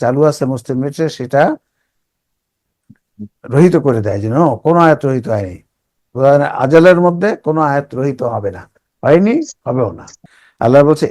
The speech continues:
ইয়ামহুল্লাহু মাইয়াশা ওয়া ইউসাব্বিত, পূর্ববর্তী কিতাব থেকে আল্লাহ যা ইচ্ছা নিশ্চিহ্ন করেন এবং যা ইচ্ছা প্রতিষ্ঠিত রাখেন। ইয়ামহুল্লাহ, এই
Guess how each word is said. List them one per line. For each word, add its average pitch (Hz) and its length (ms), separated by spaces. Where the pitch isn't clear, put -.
ইয়ামহুল্লাহু 185 800
মাইয়াশা 196 500
ওয়া 165 160
ইউসাব্বিত, 101 540
পূর্ববর্তী 160 540
কিতাব 170 240
থেকে 185 180
আল্লাহ 135 220
যা 170 100
ইচ্ছা 185 300
নিশ্চিহ্ন 151 600
করেন 117 260
এবং 127 140
যা 135 120
ইচ্ছা 139 200
প্রতিষ্ঠিত 120 420
রাখেন। 101 200
ইয়ামহুল্লাহ, 160 600
এই 131 100